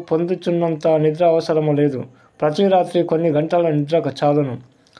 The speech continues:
సాధ్యమైనంత వరకు సాధువు తక్కువగా నిద్రించవలెను. దాని వలన పారమార్థిక అభ్యాసము చక్కగా సాగును. అట్లైనను ఓ యోగి, ఆత్మాభ్యాసము కోరువారికి వీలున్నంత వరకు ఏకాంతమే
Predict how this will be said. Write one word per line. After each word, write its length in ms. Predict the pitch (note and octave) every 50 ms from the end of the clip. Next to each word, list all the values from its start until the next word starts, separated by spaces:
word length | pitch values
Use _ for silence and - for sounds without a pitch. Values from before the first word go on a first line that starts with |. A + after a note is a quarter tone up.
| - _ -
సాధ్యమైనంత 680 | - E3 E3+ D#3+ D#3+ F#3+ F#3+ F#3 F3+ F#3 F3+ E3+ F#3
వరకు 420 | F3+ F3 F3 E3+ E3+ F3 F3 F3
సాధువు 560 | E3+ E3+ - D#3 E3+ F3 F3+ F3 E3+ E3+ E3+ E3
తక్కువగా 520 | D3+ D#3 D3 - F#3 F3 F3 E3 E3 D#3+
నిద్రించవలెను. 1000 | D#3 D3+ C#3 - F3 F3 E3+ E3+ D#3+ D3+ D3 C#3+ C#3 A#2+ B2 - - _ _ _ _ -
దాని 260 | D3 D3+ D#3+ F3 F#3 F3+
వలన 340 | F3 E3+ E3+ E3+ E3+ E3
పారమార్థిక 680 | D#3 D#3 E3 D#3 D#3+ F3 F3 E3+ E3 D#3 D3 - - -
అభ్యాసము 640 | D#3 D3+ D3 C#3 D#3 D3+ D3+ D3+ D#3 D3+ D3 D3 C#3+
చక్కగా 480 | C#3+ - C#3 C3+ - E3+ D#3 D3 D3
సాగును. 420 | C#3+ - C#3+ C#3+ C#3+ C#3+ C3+ A#2+ B2 - _ _ _ _ _ _ _ _ _ -
అట్లైనను 640 | D3+ D3 D3 - F#3+ G3 F#3+ F#3 F#3 F3+ F3+ F3+ F3
ఓ 180 | E3 D3+ E3 F3
యోగి, 580 | E3+ D#3+ E3+ F3 F3 E3+ F3+ F3+ F3+ F3+ - - - D3
ఆత్మాభ్యాసము 880 | D3+ D#3 D#3 - F#3 F#3 E3+ D3+ D3 F3 E3 E3 - E3+ E3 E3 D#3+
కోరువారికి 840 | D3+ - D#3 E3 F3 F3 E3+ E3 E3 D#3+ D#3 D#3 - D#3+ D#3+ D#3+ E3 - - - - _ _ _ _ _ _ _ -
వీలున్నంత 560 | D3+ E3+ F3+ F#3 F#3+ F#3+ F#3+ F#3 F3+ E3 F3+
వరకు 480 | E3+ E3+ E3 E3 D#3 D3+ E3+ E3 D#3+ D3+
ఏకాంతమే 600 | D#3+ F3 E3+ F#3 F#3 F3+ E3+ F#3 E3+ E3+ E3